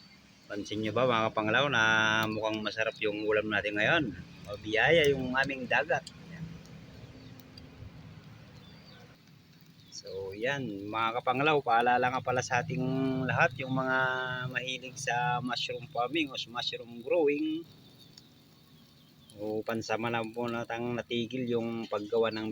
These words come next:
binhi, mga kapanglaw, kasi katatapos lang ng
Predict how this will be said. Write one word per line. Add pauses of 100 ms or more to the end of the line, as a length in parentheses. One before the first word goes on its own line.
binhi,
mga
kapanglaw,
kasi (1200)
katatapos
lang
ng